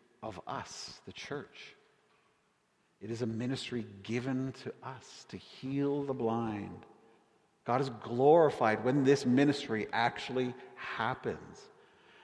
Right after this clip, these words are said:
Did you see what Jesus says about that? He says, "It is necessary for us." We must do the works of him. Not just I, it's necessary for me to do that. No, no, no. Us.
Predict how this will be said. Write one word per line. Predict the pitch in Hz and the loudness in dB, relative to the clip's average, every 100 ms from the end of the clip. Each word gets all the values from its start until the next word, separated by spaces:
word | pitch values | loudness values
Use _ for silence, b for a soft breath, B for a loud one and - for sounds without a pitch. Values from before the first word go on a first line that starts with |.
| - | -6
Did | 135 | -2
you | 139 | 0
see | - 175 196 220 | 2 4 6 4
what | 151 139 147 | 2 4 4
Jesus | 151 160 147 - | 4 0 0 0
says | 147 139 175 220 254 - B B B B B B _ _ _ _ - | 6 8 8 4 -2 -8 B B B B B B _ _ _ _ 0
about | 135 160 | 2 4
that? | 190 220 - | 4 2 2
He | 139 | -2
says, | 143 143 - | 6 6 6
"It | 160 165 | 4 6
is | 151 | 6
necessary | 143 160 - 165 - 131 127 123 | 4 2 2 -2 2 4 4 2
for | - - 143 - | -2 2 2 2
us." | 160 135 - | 0 0 -2
We | 117 127 208 240 254 214 | -2 4 6 6 6 4
must | 143 123 110 - - 120 | 6 8 6 2 -8 -2
do | 135 139 120 | 4 4 4
the | 117 | 4
works | 120 127 - | 4 2 2
of | 131 | 0
him. | 131 131 98 101 | 2 0 0 4
Not | 180 226 | 4 4
just | 254 - - | 0 0 4
I, | 196 254 180 107 90 101 160 170 - | 8 8 8 6 4 0 -2 -4 -4
it's | 139 | 2
necessary | 147 151 165 127 156 143 | 4 4 2 6 8 8
for | 139 | 6
me | 143 180 233 | 6 6 4
to | 151 | 2
do | 113 | 2
that. | 113 | 4
No, | 147 233 | 8 6
no, | 214 | 6
no. | 156 B B - - | 4 B B -6 -2
Us. | 220 - - - | 0 0 -4 -6